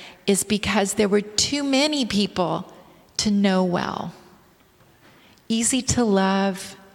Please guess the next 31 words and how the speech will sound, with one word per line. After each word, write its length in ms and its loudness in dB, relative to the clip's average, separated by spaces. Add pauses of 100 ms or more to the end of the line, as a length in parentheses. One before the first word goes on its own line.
(680)
but 340 2
not 260 4
enough 360 2
time 480 2
to 100 0
spend 360 0
time 380 0
with. 420 -4 (960)
And 160 4
so 260 2
little 280 2
parts 500 -2
of 100 -2
your 100 2
story, 420 2
I 80 2
know 180 2
I 80 2
got 220 -2
to 80 -2
pray 400 0
for 160 -4
you 180 2
during 280 2
a 40 4
surgery, 680 0 (360)
or 140 2
I 100 0
heard 400 2
about 360 -2
it 180 -4